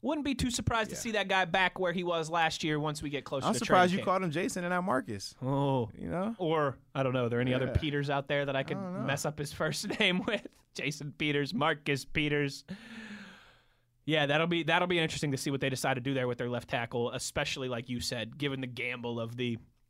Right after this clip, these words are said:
Speaker 1: the lack of a traditional offseason
Speaker 2: Mm-hmm.
Speaker 1: for, for young Andre Dillard. Let's take a break here, Motzi. We'll get to the lest-, the rest, pardon me, names on this list.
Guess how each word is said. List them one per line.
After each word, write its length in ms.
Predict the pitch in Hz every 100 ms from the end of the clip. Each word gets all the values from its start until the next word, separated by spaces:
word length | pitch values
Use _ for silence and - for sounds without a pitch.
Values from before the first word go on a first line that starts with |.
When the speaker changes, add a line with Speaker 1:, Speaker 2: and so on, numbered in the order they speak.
| -
Speaker 1:
the 140 | 165
lack 340 | 151 165 160 165
of 100 | 147
a 60 |
traditional 580 | 139 - 147 135 151 127
offseason 680 | 131 131 135 - 143 123 120
Speaker 2:
Mm-hmm. 100 | 120
Speaker 1:
for, 380 | 107 - 139 131
for 180 | - 135
young 320 | 127 131 127
Andre 360 | 123 123 127 120
Dillard. 320 | 120 123 120
Let's 140 | 135
take 160 | - 160
a 40 |
break 260 | 127 160 151
here, 140 | 170
Motzi. 300 | 151 160 160
We'll 100 | 180
get 160 | 156 175
to 60 | -
the 60 | 185
lest-, 460 | 190 208 202 - - -
the 100 | 139
rest, 400 | 143 247 - -
pardon 300 | - 156 147
me, 180 | 147 135 - - - - -
names 440 | 147 175 170 165 -
on 280 | 165 160 156
this 220 | 160 -
list. 440 | 151 165 190 -